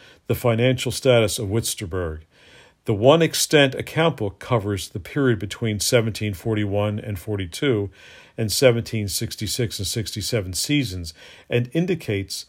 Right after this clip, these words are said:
that over the twenty-six-year period,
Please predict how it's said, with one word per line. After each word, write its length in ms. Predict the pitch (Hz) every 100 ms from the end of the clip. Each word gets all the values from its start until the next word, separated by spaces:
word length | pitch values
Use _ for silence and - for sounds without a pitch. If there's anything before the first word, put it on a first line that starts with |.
| _ _ _
that 140 | 120 117
over 360 | 131 127 113 110
the 140 | 107
twenty-six-year 1120 | - - 139 156 160 139 - 147 - - 139
period, 580 | 135 - 143 104 90 90